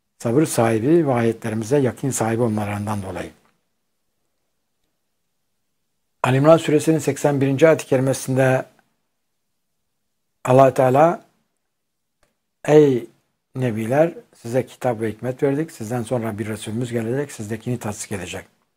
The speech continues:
Bütün nebilere verilen kitabın muhtevası ne? "Size kitap ve hikmet verdik." Kitap ve hikmetin bütünü kesinlikle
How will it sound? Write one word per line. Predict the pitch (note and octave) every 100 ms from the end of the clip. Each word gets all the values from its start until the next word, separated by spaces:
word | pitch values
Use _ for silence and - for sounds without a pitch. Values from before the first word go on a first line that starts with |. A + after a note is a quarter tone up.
| _ _ _ _ _ _ _ _ _ _ _ _ _ _ _ _ _ _ _ _ _ _ _ -
Bütün | - F#3 E3+
nebilere | D#3+ D3+ D3+ D#3
verilen | C#3 C#3 C#3+ D3
kitabın | - - B2+ C#3
muhtevası | B2+ A2+ B2 A#2+ A#2 -
ne? | C3 F#3+ A3 - _ _
"Size | - A2+ C3
kitap | - - B2+
ve | A2
hikmet | A2 A2 G#2 -
verdik." | G2 F#2+ E3 - _ _ _ _ _ _ _ _ -
Kitap | - D#3+ D3+
ve | C#3+
hikmetin | - B2+ A#2+ B2+ G#2 - _ _ _ _ _ _ A2+
bütünü | A2 - B2+ C3+ F3 G#3+ _ _ _ _ _ _ _ _ _ -
kesinlikle | A#2 - A#2+ B2 A#2 D3 D#3